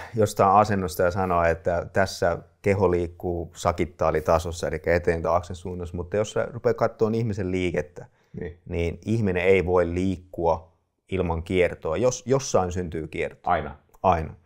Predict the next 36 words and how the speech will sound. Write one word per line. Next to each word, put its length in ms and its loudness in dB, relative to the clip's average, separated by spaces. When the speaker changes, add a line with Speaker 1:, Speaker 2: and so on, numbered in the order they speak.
Speaker 1:
Joko, 220 4
joko 200 6
se 100 2
on 100 0
niinku 160 -4
näkyvää, 600 4
Speaker 2:
Mm. 260 -2
Speaker 1:
eli 220 2
sun 320 -4
kroppa 360 2
Speaker 2:
Mm. 60 -10
Speaker 1:
kiertää 480 6
ja 60 6
sitten 160 -6
kaikki 320 2
voi 160 4
kaukaakin 520 2
Speaker 2:
Mm. 60 2
Speaker 1:
ihan, 340 -6
ihannoida 500 -4
sun 260 -12
kiertoa, 600 -2
tai 200 10
se 160 -2
on 120 2
nivelen 380 4
sisällä 380 0
tapahtuvaa 680 -6
liikettä, 500 -12
kiertoa. 520 0
Mutta 220 -10
se, 280 2
se 400 -4
kroppa 280 4
vaan 180 4
yksinkertaisesti 1040 -6